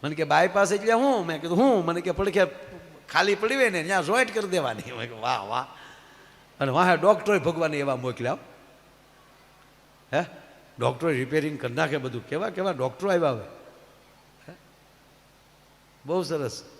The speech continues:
એક ઓપરેશન થિયેટરમાં ડૉક્ટર છે ને હાર લાવ્યો, બોલો. ઓપરેશન થિયેટરમાં એક ભાઈનું ઓપરેશન કરવાનું, સર્જરી કરવાની, ત્યાં હાર મૂક્યો. એટલે દર્દીએ પૂછ્યું, હજી બેભાન નહોતો કર્યો, દર્દીએ પૂછ્યું કે, "હાર શેનો?" એટલે ડૉક્ટરે કીધું,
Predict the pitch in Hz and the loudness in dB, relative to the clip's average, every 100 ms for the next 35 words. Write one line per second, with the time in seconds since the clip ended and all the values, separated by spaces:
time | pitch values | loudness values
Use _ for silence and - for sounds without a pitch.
0 | - - 131 117 139 139 151 175 151 170 | -20 -8 -4 -4 -4 -2 -4 -2 -2 -2
1 | 143 180 185 190 202 170 180 180 208 180 | -2 -2 -2 -2 0 2 2 2 -4 -2
2 | 233 196 143 190 208 180 139 113 131 147 | -2 0 4 4 4 2 2 -2 -2 -2
3 | - - - - - - - _ _ _ | -4 -20 -20 -20 -20 -20 -20 _ _ _
4 | _ _ _ - 160 202 254 254 202 214 | _ _ _ 0 0 6 6 6 6 2
5 | 196 180 165 180 185 196 202 214 240 233 | 4 2 4 4 4 4 2 4 2 2
6 | 208 196 175 165 143 196 202 226 202 202 | 0 2 2 2 -2 0 2 2 2 2
7 | 175 160 156 175 170 233 208 165 143 127 | 2 2 0 6 8 8 6 0 -2 -4
8 | - - - - - - 180 147 180 214 | -6 -20 -20 -20 -14 -6 -4 2 2 4
9 | 285 302 180 196 139 151 160 165 180 180 | 8 8 8 2 0 0 2 4 6 6
10 | 214 269 277 180 160 170 - - - - | 4 2 2 4 2 0 -4 -18 -18 4
11 | 185 247 302 262 196 156 160 127 127 190 | 6 8 6 4 2 0 0 4 8 8
12 | 226 - 240 190 104 - - - - - | 8 6 6 4 2 -8 -18 -20 -20 -20
13 | - - _ - - 147 127 151 185 196 | -20 -20 _ -6 -2 0 2 4 4 4
14 | 170 139 120 | 2 2 -4